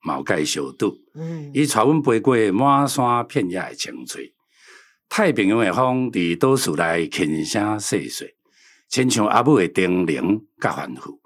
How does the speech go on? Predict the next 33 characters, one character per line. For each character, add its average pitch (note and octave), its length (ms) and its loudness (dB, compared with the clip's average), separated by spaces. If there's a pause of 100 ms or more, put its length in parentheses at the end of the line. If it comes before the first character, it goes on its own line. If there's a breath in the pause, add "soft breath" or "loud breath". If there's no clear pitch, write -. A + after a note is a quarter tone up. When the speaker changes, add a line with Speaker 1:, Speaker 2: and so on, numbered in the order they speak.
(540 soft breath)
Speaker 1:
夜 A2+ 240 2
头 C#3+ 180 4
的 C#3 80 2
暗 F3 100 2
暝， F#2+ 460 2 (140)
毋 F#2+ 160 -2
管 C#3+ 180 4
是 D#2+ 380 -2
寒 E2 240 0
天 C3 200 0
的 E2+ 60 -4
落 C#2+ 80 -4 (160)
雨， D2+ 340 -6 (300 soft breath)
也 E2+ 80 -2
是 D#2 260 -4
热 B2 160 0
人 F2 140 -4
的 - 80 -12
七 - 180 -6
星， E2 400 -6 (460 loud breath)
阮 E3 160 2
拢 F#3+ 100 2
会 G#2+ 80 0
当 B2 200 2
听 F#2 180 -2
到 D2+ 160 -2
故 A2 280 0
乡 F#2+ 460 0
温 C#2+ 340 -2
暖 D#2 200 -4
的 A1+ 100 -16
等 - 260 -10
候。 - 320 -12